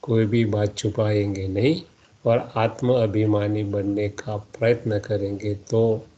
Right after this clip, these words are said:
बाबा से प्यार रहेगा, बाबा की शिक्षाओं को धारण कर सकेंगे। ओम शांति।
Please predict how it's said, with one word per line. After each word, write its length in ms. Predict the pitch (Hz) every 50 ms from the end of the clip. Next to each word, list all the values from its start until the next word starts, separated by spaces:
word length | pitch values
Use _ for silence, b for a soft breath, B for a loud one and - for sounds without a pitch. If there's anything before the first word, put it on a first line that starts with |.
| - _ _ _ - - - - -
बाबा 400 | 110 104 104 104 98 104 101 98
से 380 | 95 - - 120 113 110 110 113 - _ _ _ _ _ _ -
प्यार 280 | - 113 107 104 104 101
रहेगा, 580 | 104 101 95 98 101 101 101 101 107 107 104
बाबा 420 | 95 95 101 98 101 98 104 101 98
की 220 | 104 - 113 101
शिक्षाओं 680 | - - - 107 - - - - 110 104 101 101 101 101
को 240 | - - 117 110
धारण 400 | 101 98 95 95 95 101 98 104
कर 180 | 107 - 113 101
सकेंगे। 640 | - - - 123 120 - - - _ - - - - - - - - - _ _ _ _ _ _ _ _ _ _ _ _ _ _ _ - 127
ओम 160 | 107 101 101
शांति। 460 | 101 - - 160 175 170 135 - -